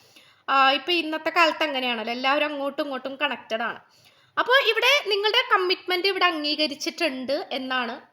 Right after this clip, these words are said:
ഇവിടെ നിങ്ങളുടെ ദൈവം പറയുന്നത്. നിങ്ങൾ വിശ്വസിക്കുന്ന ദൈവം, അത് ഈ ഒരു ദൈവമാണെന്നാണ്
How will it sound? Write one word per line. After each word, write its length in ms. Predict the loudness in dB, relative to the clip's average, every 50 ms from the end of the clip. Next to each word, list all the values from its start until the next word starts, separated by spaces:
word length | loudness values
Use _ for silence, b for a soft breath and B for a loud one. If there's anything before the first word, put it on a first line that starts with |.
| _ _ _ _ -8
ഇവിടെ 220 | -6 -4 -2 -2
നിങ്ങളുടെ 340 | -2 -4 -2 -4 -4 -2 -2
ദൈവം 340 | -2 -2 -2 -2 -4 -6 -2 -2
പറയുന്നത്. 480 | -2 0 0 -2 -4 -6 -8 -10 -10
നിങ്ങൾ 160 | -8 -6 -6 -6
വിശ്വസിക്കുന്ന 600 | -6 -6 -6 -6 -8 -8 -8 -10 -8 -6 -4 -2
ദൈവം, 300 | -2 -2 -2 -4 -6 -10 -10 -8
അത് 140 | -6 -6 -4
ഈ 180 | -6 -6 -4 -4
ഒരു 300 | -4 -4 -4 -8 -8 -8 -4
ദൈവമാണെന്നാണ് 920 | -4 -2 -2 -2 -4 -4 -2 -2 -2 -2 -2 -4 -4 -4 -2 -4 -6